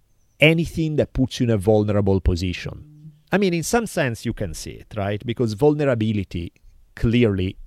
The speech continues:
in some way, objectively is a form of weakness, right? If we were invulnerable, strong, nothing can touch us, we are able to handle everything with,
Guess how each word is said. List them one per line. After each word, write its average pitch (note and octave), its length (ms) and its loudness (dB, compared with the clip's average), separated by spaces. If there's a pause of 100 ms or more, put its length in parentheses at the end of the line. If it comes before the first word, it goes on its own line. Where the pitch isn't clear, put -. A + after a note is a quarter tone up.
(240)
in A2+ 160 0
some A2+ 240 2
way, G2+ 280 2
objectively G#2+ 600 4
is E2+ 80 -2
a F2 60 -2
form D2+ 240 -8
of D#2 140 -8
weakness, - 480 -6
right? E2 320 -6
If G2 160 -8
we G2+ 140 0
were G2+ 680 2 (580)
invulnerable, A#2 920 2
strong, A2 560 0
nothing G#2+ 380 -6
can G2+ 220 -6
touch G#2+ 360 -2
us, G#2 180 2
we G2+ 140 0
are G2 120 0
able G#2+ 320 2
to G2+ 760 -2
handle G#2 420 -2
everything G2+ 580 -4
with, F#2+ 160 -6